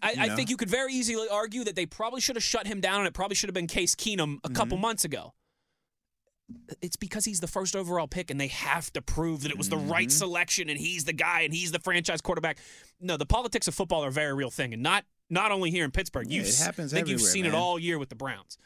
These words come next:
Speaker 2: Yeah, one hundred percent, man. And, you know, you just hope that your organizations are able to find that balance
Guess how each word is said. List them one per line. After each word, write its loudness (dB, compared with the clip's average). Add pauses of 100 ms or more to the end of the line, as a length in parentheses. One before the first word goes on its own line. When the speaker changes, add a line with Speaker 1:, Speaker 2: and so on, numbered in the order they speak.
(160)
Speaker 2:
Yeah, -4
one -2
hundred -6
percent, -4
man. -4 (380)
And, -2 (540)
you -4
know, 0
you -2
just -2
hope -4
that -4
your -2
organizations -4
are -2
able -4
to -10
find -4
that -6
balance -8